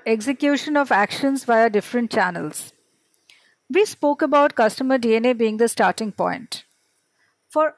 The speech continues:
organizations which do not have a unified customer D N A already,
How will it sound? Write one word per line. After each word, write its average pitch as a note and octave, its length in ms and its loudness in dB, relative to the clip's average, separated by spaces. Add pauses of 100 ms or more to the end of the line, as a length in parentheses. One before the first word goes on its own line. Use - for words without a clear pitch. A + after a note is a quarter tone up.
organizations D4 1160 -2 (220)
which - 300 -8
do B3 120 -2
not D#4+ 280 2
have C4 240 2
a C4+ 100 4
unified C4+ 580 0
customer B3+ 460 0
D G#3+ 180 0
N A3 100 -2
A A#3+ 140 0
already, G3 760 -2